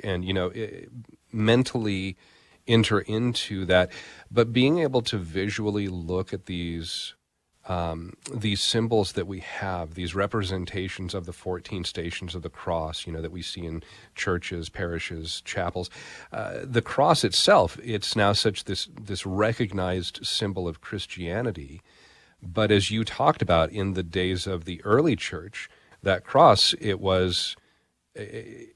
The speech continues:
it would have been recognized as a means of humiliation and torture and death, a very public symbol, but it evolved into this symbol of salvation, and, uh,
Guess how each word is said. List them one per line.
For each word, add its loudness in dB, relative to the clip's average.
it -4
would 4
have 2
been 8
recognized 4
as -4
a -6
means -4
of -4
humiliation -4
and -12
torture -4
and -8
death, 2
a -2
very 0
public -4
symbol, -2
but 8
it 10
evolved 10
into 0
this -2
symbol -4
of -6
salvation, -2
and, -2
uh, -8